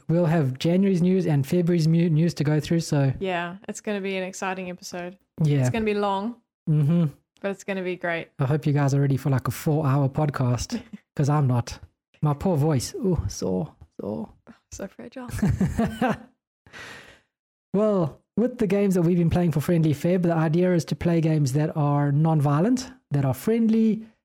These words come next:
Speaker 1: that are s-, kind of like strategy, sims, you know, you don't hurt a digital fly, and you just go through and experience a good story, you know, like What Remains of Edith Finch. I don't think that's violent, although you do murder a lot of fish at one stage.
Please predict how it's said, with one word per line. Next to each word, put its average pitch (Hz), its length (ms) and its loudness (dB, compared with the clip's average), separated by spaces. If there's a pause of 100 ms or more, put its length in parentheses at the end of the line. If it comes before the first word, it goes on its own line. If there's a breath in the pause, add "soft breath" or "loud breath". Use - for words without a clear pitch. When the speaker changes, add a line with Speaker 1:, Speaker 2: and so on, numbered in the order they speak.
(120)
Speaker 1:
that 156 140 2
are 147 180 2
s-, - 160 -2
kind 160 220 0
of 139 40 2
like 120 140 -2
strategy, 160 640 2
sims, 160 520 2
you 175 120 2
know, 143 260 2 (200)
you 143 100 2
don't 156 180 0
hurt 156 240 0
a 151 60 0
digital 147 320 0
fly, 143 400 0 (440)
and 139 120 2
you 139 40 2
just 147 280 0 (380)
go 202 120 2
through - 160 0
and 190 80 2
experience 208 440 0
a - 20 -2
good 185 200 0
story, 135 600 0
you 139 80 0
know, 143 100 2
like 143 400 -2
What 143 160 -2
Remains 139 240 2
of 139 80 0
Edith 151 240 0
Finch. - 400 -4 (160)
I 160 80 -2
don't 254 140 2
think 185 120 2
that's 185 200 0
violent, 120 360 0
although 147 180 0
you 156 140 2
do 196 160 2
murder 156 380 2
a 120 80 2
lot 139 160 0
of 120 100 -2
fish - 280 -4
at 139 100 -12
one 123 160 -2
stage. 131 500 -10